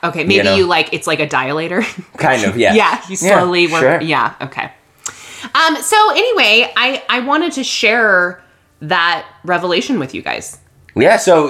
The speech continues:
Speaker 2: a whole new use for the Tushy.
Speaker 1: Whole new use for the Tushy.
Speaker 2: Yeah, that's
Speaker 1: In fact,
Speaker 2: great.
Speaker 1: it's e-, probably even better than, <laughs>
Speaker 2: Than the original
Speaker 1: than the
Speaker 2: use?
Speaker 1: original use. <laughs>
Speaker 2: This is the medical use.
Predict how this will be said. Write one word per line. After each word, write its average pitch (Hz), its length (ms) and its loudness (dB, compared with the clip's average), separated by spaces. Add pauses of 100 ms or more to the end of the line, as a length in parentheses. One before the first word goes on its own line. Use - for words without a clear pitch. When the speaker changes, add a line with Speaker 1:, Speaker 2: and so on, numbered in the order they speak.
(120)
Speaker 2:
a 123 220 4
whole 156 280 4
new 151 180 0
use 147 360 2
for - 160 -4
the 92 120 -2
Tushy. 85 400 -4
Speaker 1:
Whole 208 260 4
new 233 160 0
use 208 260 0
for - 60 -4
the 202 100 0
Tushy. 131 500 -6
Speaker 2:
Yeah, 117 420 0
that's 143 120 0
Speaker 1:
In 202 120 2
fact, 208 240 0
Speaker 2:
great. 202 100 -2
Speaker 1:
it's - 140 -16
e-, 175 200 -18
probably 190 560 -2
even 165 220 -4
better 139 480 -4 (140)
than, 170 200 -4 (280)
<laughs> - 280 -20
Speaker 2:
Than 147 140 4
the 147 120 4
original 135 320 2
Speaker 1:
than 294 80 6
the 302 80 6
Speaker 2:
use? 277 100 4
Speaker 1:
original 277 360 4
use. - 540 2
<laughs> - 40 2 (1700)
Speaker 2:
This 101 200 -2
is 107 100 -2
the 123 80 4
medical 113 500 2
use. 87 480 -2